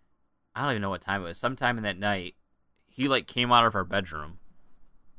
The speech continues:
with, like, this guilty look on his face. And then all of a sudden,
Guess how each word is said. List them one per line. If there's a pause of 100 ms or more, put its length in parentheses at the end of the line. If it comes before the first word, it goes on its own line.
(440)
with,
like,
this
guilty
look
on
his
face.
And
then
all
of
a
sudden,